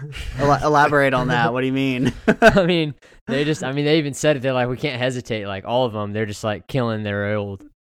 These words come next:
Speaker 2: like, Hange, Mikasa,
Speaker 1: Yeah, killing everybody they used
Speaker 2: Connie.
Speaker 1: to know.
Speaker 2: Like, yeah, they were just fucking going off. And then we, I mean, we got the, the Titan reveal of Falco, who I'm trying to figure out what makes him so special. Like,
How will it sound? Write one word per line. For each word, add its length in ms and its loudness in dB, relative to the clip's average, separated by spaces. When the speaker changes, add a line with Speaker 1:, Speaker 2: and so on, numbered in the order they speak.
Speaker 2:
like, 180 -8
Hange, 640 0
Mikasa, 420 0
Speaker 1:
Yeah, 80 0
killing 220 2
everybody 360 2
they 120 4
used 140 2
Speaker 2:
Connie. 60 -2
Speaker 1:
to 60 -2
know. 380 -4
Speaker 2:
Like, 180 -6
yeah, 300 -2
they 140 -4
were 80 -2
just 160 -10
fucking 300 -6
going 260 -4
off. 400 -2
And 120 -8
then 200 -8
we, 300 -8
I 60 -12
mean, 160 -8
we 80 -6
got 200 -4
the, 120 -8
the 80 -10
Titan 280 0
reveal 440 -2
of 80 -6
Falco, 600 -4
who 360 -8
I'm 80 -14
trying 180 -2
to 60 -6
figure 260 -4
out 140 -2
what 140 -8
makes 220 -8
him 120 -6
so 200 -8
special. 440 -12
Like, 400 -14